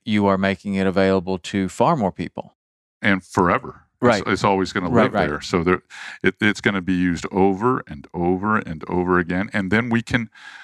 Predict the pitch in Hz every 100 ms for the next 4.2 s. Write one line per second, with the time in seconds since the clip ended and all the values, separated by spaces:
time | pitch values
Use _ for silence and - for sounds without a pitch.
0 | - _ 123 127 143 113 113 151 139 -
1 | 127 - _ - - 98 92 - 98 90
2 | 104 - 117 110 101 - - 104 95 113
3 | - 80 92 98 85 92 104 - 95 90
4 | 90